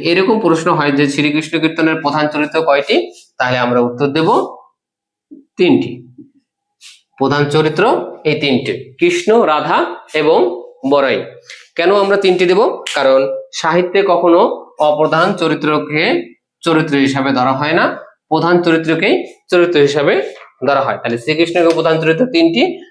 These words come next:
বা চরিত্র বলবো আমরা তিনটি। এখানে বড়াই হইল রাধাকৃষ্ণের প্রেমের দূতি বা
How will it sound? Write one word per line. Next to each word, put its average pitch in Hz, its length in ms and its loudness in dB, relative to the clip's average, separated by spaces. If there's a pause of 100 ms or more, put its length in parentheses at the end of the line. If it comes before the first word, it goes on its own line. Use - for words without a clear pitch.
(140)
বা 131 140 2
চরিত্র 139 340 -2
বলবো 143 260 2
আমরা 147 400 0 (280)
তিনটি। 120 460 -2 (1000)
এখানে 175 720 0 (280)
বড়াই 143 340 2
হইল 156 140 2 (640)
রাধাকৃষ্ণের 143 960 0 (460)
প্রেমের 147 680 0 (600)
দূতি 320 680 2
বা 131 500 0